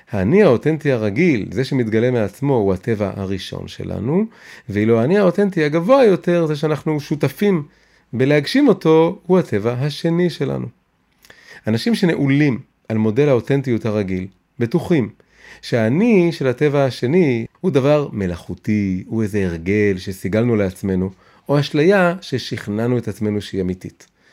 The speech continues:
אבל בחסידות מצביעים על העובדה המעניינת מאוד,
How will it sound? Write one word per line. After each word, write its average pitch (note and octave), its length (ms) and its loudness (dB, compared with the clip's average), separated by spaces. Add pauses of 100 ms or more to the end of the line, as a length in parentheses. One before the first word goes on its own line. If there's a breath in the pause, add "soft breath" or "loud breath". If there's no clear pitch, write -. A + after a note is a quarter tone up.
(460 soft breath)
אבל F2 100 -6
בחסידות D#3+ 680 -6
מצביעים G2+ 520 -6
על G2+ 100 -6
העובדה G2 400 -4
המעניינת F#3+ 560 -2
מאוד, B2+ 260 -6